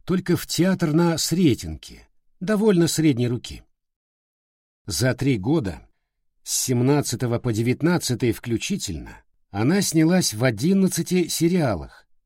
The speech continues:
однако роли оказались из тех, когда имя актера не фигурирует в начальных титрах, а только в "Братской могиле", которая быстро-быстро несется на черном фоне после окончания серии.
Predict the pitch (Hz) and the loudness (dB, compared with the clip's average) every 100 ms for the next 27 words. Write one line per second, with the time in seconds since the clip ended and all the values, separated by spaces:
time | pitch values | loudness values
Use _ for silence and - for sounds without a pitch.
0 | _ - 104 90 113 120 107 156 190 120 | _ -6 -4 -2 -2 -2 0 2 4 2
1 | 110 120 107 113 104 - 113 - 180 - | 0 -2 -2 0 0 -2 -6 -4 -4 -4
2 | - _ _ _ - 120 101 120 151 147 | -10 _ _ _ -8 -6 -4 -4 2 4
3 | 123 120 - 135 127 123 117 127 - 139 | 4 0 0 0 2 0 0 -2 0 0
4 | 165 170 110 107 - 127 120 143 143 147 | 4 4 4 0 -2 -6 -4 -2 -2 -2
5 | 156 - - - - - - - 160 214 | -4 -4 -6 -18 -20 -18 -18 -6 -4 0
6 | 208 - 175 143 113 143 196 190 185 196 | 0 0 -2 -2 -4 0 0 0 0 2
7 | 208 190 123 78 - _ _ - - - | 2 2 0 -2 -12 _ _ -20 -14 -4
8 | 127 139 143 143 233 - 170 175 214 202 | 0 4 4 2 0 -2 -2 -2 -2 -2
9 | 160 165 165 - 185 - 156 139 139 156 | 2 4 4 2 0 0 2 2 2 0
10 | 143 143 120 180 160 135 151 139 135 117 | 2 2 2 2 2 2 0 -2 -4 -2
11 | 120 - 127 120 113 - 78 - - | -4 -2 -2 0 -2 -2 -10 -12 -18